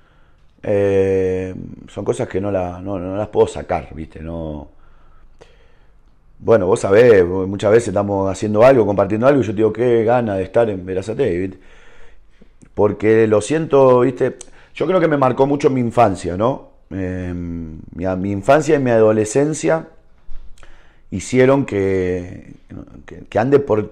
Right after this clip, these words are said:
por tantos lugares de Berazategui y en tantas situaciones y en tantas, en tantos momentos fugaces de, de esta infancia, adolescencia, que en Berazategui me conocen todos,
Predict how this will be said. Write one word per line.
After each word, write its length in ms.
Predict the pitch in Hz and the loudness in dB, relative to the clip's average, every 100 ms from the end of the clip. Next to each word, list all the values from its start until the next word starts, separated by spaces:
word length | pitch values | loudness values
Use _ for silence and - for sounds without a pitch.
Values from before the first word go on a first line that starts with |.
| - - | -14 -8
por 200 | 98 87 | -6 -2
tantos 520 | - 139 151 127 120 | -2 -2 -2 0 2
lugares 560 | 104 113 117 127 104 90 | 2 2 6 6 4 2
de 140 | 90 | 0
Berazategui 960 | 85 87 82 90 87 110 101 90 82 - | 0 -2 -2 -6 0 2 2 0 -6 -6
y 140 | 87 | -6
en 180 | 92 92 | -6 -2
tantas 380 | 123 139 143 113 | -2 0 -2 -4
situaciones 920 | 98 90 - - - 110 101 92 87 | -6 -2 0 0 0 0 0 -2 -6
y 120 | 82 | -6
en 140 | 87 90 | -8 -2
tantas, 640 | 123 135 123 107 92 - - - - _ _ _ _ | -2 2 4 4 0 -6 -20 -20 -20 _ _ _ _
en 80 | 95 | -4
tantos 400 | 92 131 143 104 | 0 2 2 0
momentos 920 | 95 101 101 107 123 107 95 95 92 80 - _ _ _ _ | -2 -2 0 0 0 -2 -2 0 0 -2 -16 _ _ _ _
fugaces 720 | - 92 107 127 - 95 90 | -8 0 6 6 4 -2 -4
de, 320 | 87 82 78 | -4 -6 -10
de 180 | 78 82 | -10 -10
esta 440 | 92 90 87 82 - | -4 -2 -2 -6 -8
infancia, 500 | 92 95 104 - 87 | -6 -2 -2 -2 0
adolescencia, 800 | 87 90 92 110 90 92 87 - _ - - - _ _ _ _ - | 0 -2 -2 -2 -2 -4 -6 -10 _ -20 -20 -20 _ _ _ _ -10
que 80 | 95 | -6
en 100 | 95 | -2
Berazategui 380 | 95 107 160 | -2 0 0
me 100 | 131 | 0
conocen 380 | 98 104 101 98 | -2 -6 -8 -4
todos, 380 | 147 131 82 76 | 2 4 2 -2